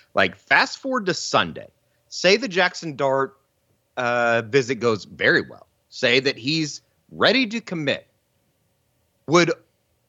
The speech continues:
Oklahoma, I guess, in a way, I, like, I don't wanna say that they're, I,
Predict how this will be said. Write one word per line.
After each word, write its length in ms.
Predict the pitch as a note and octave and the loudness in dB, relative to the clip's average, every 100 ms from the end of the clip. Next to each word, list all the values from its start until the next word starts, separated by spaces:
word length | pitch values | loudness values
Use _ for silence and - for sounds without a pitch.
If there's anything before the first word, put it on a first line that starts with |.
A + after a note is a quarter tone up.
| _ _ _ _ _ _ _ _ _ _ | _ _ _ _ _ _ _ _ _ _
Oklahoma, 540 | - B3 D#4 F3 F#3+ A3 | 0 0 2 4 4 4
I 100 | E3+ | 0
guess, 380 | B2+ C#3+ G3 E3 | -2 -2 -2 -4
in 100 | D#3+ | -4
a 60 | |
way, 560 | G#2+ A2 F3+ C4 C4+ B3 _ _ _ _ _ _ _ _ _ _ | -2 0 2 0 -6 -10 _ _ _ _ _ _ _ _ _ _
I, 180 | - C#3 _ _ _ _ _ _ _ _ _ _ _ _ | -16 -16 _ _ _ _ _ _ _ _ _ _ _ _
like, 200 | - B2+ - | -16 -10 -2
I 120 | C3+ | -2
don't 280 | C3 D#3 D3 | 2 0 2
wanna 160 | C#3 | -2
say 200 | C3+ D3+ | 2 2
that 200 | C#3+ C3+ | 2 0
they're, 300 | C#3 C3 A#2 - - - - _ - | 0 2 0 -6 -20 -20 -20 _ 2
I, 200 | C4+ | 2